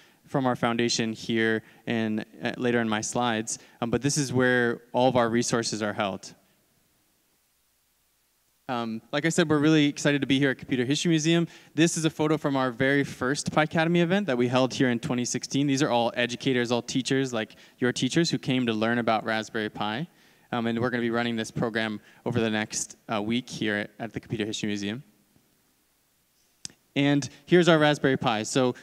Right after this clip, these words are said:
just to, to make sure that you all understand, um, what do you see here on the Raspberry Pi? Yep, H D M I, right? There's a monitor that connects there.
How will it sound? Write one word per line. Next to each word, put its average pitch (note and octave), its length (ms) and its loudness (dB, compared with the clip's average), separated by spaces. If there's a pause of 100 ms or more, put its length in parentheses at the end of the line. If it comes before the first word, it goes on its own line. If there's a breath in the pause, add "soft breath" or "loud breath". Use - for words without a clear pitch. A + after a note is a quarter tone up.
(140 loud breath)
just - 160 -6
to, F3 100 2 (180)
to E3 100 2
make D#3+ 160 4
sure E3+ 160 2
that C#3+ 100 2
you C#3+ 160 2
all C3 160 2
understand, B2+ 720 -2
um, A#2+ 300 -2 (180 soft breath)
what E3 120 2
do F#3 60 4
you F#3 100 4
see F3 260 0 (640)
here A2 340 -2
on A#2+ 160 -4
the A2 100 -2
Raspberry G2+ 440 -4
Pi? G2 360 -4 (2750)
Yep, E3+ 160 0 (360)
H D3 220 0
D F3+ 120 4
M D#3+ 100 2
I, D3 240 -2
right? F3 200 -2
There's C#3+ 200 0
a D#3+ 40 4
monitor C#3+ 440 4
that D#3+ 160 0
connects C#3+ 340 0
there. C#3 340 0